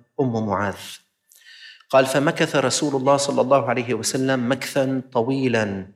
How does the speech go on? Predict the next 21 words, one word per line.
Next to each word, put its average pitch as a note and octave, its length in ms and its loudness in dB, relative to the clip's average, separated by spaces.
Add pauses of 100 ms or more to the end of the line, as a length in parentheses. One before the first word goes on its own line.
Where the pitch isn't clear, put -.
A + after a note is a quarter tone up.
(140)
عليه G#2 540 -2 (520)
وأصحابه B2 640 -2
معه." G#2+ 460 -2 (540)
ثم C#3 260 0
تنحى C3+ 420 0
النبي A#2 440 -2
صلى B2 240 0
الله A#2 300 0
عليه B2 280 -6
وسلم C3+ 680 0
فبكى، A#2 480 -4 (960)
فلما D3+ 500 2
بكى، D#3 540 2
بكى - 400 -2
أهل B2 300 0
البيت، A#2 540 -2 (720)
فقال: B2 720 2
رحمك C#3 480 0
الله C#3 520 2
أبا A#2 120 0
السائب. G#2+ 600 -2